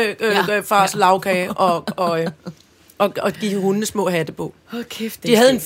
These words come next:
Speaker 1: fest i hvert fald.
Speaker 2: Ja,
Speaker 1: Vi var nødt til
Speaker 2: ja.
Speaker 1: at stoppe, fordi Grille fik lidt en, øh, hun f-, hun blev simpelthen lidt, øh, hun, hun blev lidt o-, opkørt.
Speaker 2: Ja.
Speaker 1: Hun
Speaker 2: Ja.
Speaker 1: var det barn, der helt skulle hentes først til
Speaker 2: Ja.
Speaker 1: fødselsdagen.
Speaker 2: Ja, der, der, der sker det, som altid sker, når folk får for meget sukker. Det,
Speaker 1: Præcis.
Speaker 2: det, det,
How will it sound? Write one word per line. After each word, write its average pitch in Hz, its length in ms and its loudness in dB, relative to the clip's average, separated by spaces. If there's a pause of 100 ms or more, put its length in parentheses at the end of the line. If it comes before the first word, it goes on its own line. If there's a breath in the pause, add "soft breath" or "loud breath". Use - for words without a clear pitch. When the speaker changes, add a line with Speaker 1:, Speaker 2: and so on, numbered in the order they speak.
(120)
Speaker 1:
fest 196 140 -4
i - 20 -6
hvert 180 180 -2
fald. 190 100 2
Speaker 2:
Ja, 156 60 0
Speaker 1:
Vi 247 120 2
var 254 80 6
nødt 269 140 2
til 294 60 2
Speaker 2:
ja. 294 40 4
Speaker 1:
at - 40 -2
stoppe, 190 260 2
fordi 208 160 -2
Grille 214 240 0
fik 214 200 -2
lidt 208 220 2
en, 185 220 -2
øh, - 280 -6
hun 190 260 -6
f-, - 180 -8
hun 202 140 -4
blev 196 160 0
simpelthen 170 420 -4
lidt, 151 120 -4
øh, 151 60 -6 (1000 soft breath)
hun, 196 200 -8
hun 214 120 -2
blev 240 120 4
lidt 233 140 2 (100)
o-, 208 160 2
opkørt. 226 580 2 (120)
Speaker 2:
Ja. 123 60 -8 (420)
Speaker 1:
Hun 196 80 -8
Speaker 2:
Ja. 202 40 -6
Speaker 1:
var 208 60 0
det 202 160 0
barn, 185 240 0
der 190 120 -4
helt 190 260 -2
skulle 196 200 -4
hentes 180 280 -8
først 160 380 -6
til - 80 -12
Speaker 2:
Ja. - 80 -8
Speaker 1:
fødselsdagen. 147 440 -12 (240)
Speaker 2:
Ja, 120 80 -12 (140)
der, 202 80 -8 (300)
der, - 120 -4 (180)
der 220 80 -2
sker 202 240 -2
det, 196 140 -4
som 202 160 0
altid 214 300 2
sker, 170 200 -4
når 165 80 -8
folk 160 240 -6
får 175 100 -6
for 160 100 -6
meget 147 200 -2
sukker. 143 260 -6
Det, 185 180 -6
Speaker 1:
Præcis. 202 340 -2
Speaker 2:
det, 208 220 0
det, 175 100 -10